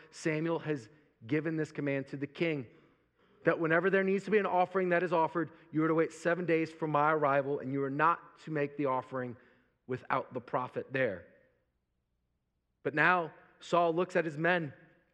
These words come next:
Some are hiding in tombs and cisterns and holes and rocks and in caves. Some are fleeing. Some are probably running to the Philistine side. Where's Samuel?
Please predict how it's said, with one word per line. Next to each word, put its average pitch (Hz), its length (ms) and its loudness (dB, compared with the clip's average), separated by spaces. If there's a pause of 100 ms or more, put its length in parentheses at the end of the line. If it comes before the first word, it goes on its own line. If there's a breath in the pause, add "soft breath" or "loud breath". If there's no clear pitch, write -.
(260)
Some 160 280 -2
are 156 60 2
hiding 170 440 2
in 160 140 -2
tombs 175 360 -2
and 160 120 -6
cisterns 165 500 -4
and 147 140 -4
holes 165 380 -2 (300 loud breath)
and 156 140 -2
rocks 165 380 2
and 151 80 -4
in 147 100 -4
caves. 147 540 -2 (340)
Some 175 340 0
are 165 160 2 (200 loud breath)
fleeing. 165 640 -2 (1400)
Some 180 280 2
are 170 60 4
probably 175 420 0 (540)
running 185 440 2
to 185 120 -6
the 175 80 -2
Philistine 170 600 -2
side. 120 440 -2 (1400)
Where's 160 380 2
Samuel? 160 500 -2